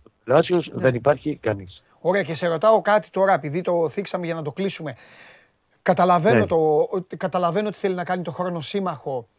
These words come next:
Speaker 2: Ε, επειδή όμως ο, ο καιρός περνάει και, ε, θα μπορούσε, ε, ο Γιοβάνοβιτς, που είναι έξυπνος άνθρωπος, να αρχίσει να παραδειγματίζεται από το από τον Ολυμπιακό και τον, ε, παοκ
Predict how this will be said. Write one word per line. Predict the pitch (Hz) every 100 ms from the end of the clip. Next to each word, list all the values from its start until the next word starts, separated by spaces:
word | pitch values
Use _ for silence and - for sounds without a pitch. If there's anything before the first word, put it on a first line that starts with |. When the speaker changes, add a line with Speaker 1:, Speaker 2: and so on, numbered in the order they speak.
| _
Speaker 2:
Ε, | 170 165 165 165 156
επειδή | 147 170 151 226 214
όμως | 214 208 185 147 -
ο, | 147 135 101 110 143
ο |
καιρός | 135 151 185 185
περνάει | 165 151 190 180 139 123
και, | 156 143 139
ε, | 143 135
θα | 131 147
μπορούσε, | 147 185 -
ε, | 165 160 151 156
ο | 151
Γιοβάνοβιτς, | 139 131 160 175 156 151 -
που | -
είναι | 170
έξυπνος | 160 - 143 175
άνθρωπος, | 165 156 160 - _ _ -
να | 151 151 143
αρχίσει | 135 - 151
να | 165
παραδειγματίζεται | 156 147 143 147 - 175 160 156
από | 160 156
το | 135 143 135 131 127 _ _ _ -
από | 143
τον | 165
Ολυμπιακό | 151 143 143 139 123 175
και | 156
τον, | 147 147 143
ε, | 139 135 135 127
παοκ | 175 180 160